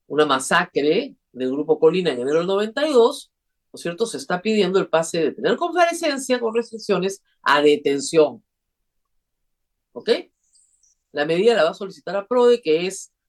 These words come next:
la que lleva la defensa de los familiares de las víctimas. Entonces, si sale por una, entra por otra.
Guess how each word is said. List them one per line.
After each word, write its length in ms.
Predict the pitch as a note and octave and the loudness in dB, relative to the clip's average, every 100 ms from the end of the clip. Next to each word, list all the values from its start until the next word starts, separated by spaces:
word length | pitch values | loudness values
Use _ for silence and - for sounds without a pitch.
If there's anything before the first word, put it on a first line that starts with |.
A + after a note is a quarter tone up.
| _ - | _ -14
la 120 | C3+ | -8
que 80 | C#3 | 0
lleva 220 | D#3 D#3 | 2 2
la 120 | D3+ | 2
defensa 640 | B2 D#3 D#3 D#3 D#3 D#3+ - _ _ _ | -2 -2 -4 -2 -4 -4 -8 _ _ _
de 100 | C3+ | -6
los 120 | C3 | -4
familiares 420 | C3 A#2+ B2+ C#3+ D3+ | -4 -4 -2 0 2
de 60 | |
las 120 | F3 | 2
víctimas. 640 | D#4+ - - G#2+ - - _ _ _ _ _ _ | 0 -2 -6 -8 -10 -16 _ _ _ _ _ _
Entonces, 480 | G#3 C4+ C4 - - _ _ _ | -6 0 0 -2 -6 _ _ _
si 220 | - G3 | -4 -2
sale 380 | F#3+ E4+ G4 C#4+ | 0 2 2 4
por 140 | B3 | 2
una, 280 | E4+ D4+ D#4 | 2 0 -2
entra 300 | A#3+ D#4 E4 | -2 0 2
por 100 | B3 G#4 | 4 2
otra. 380 | F4+ - - | 2 -2 -6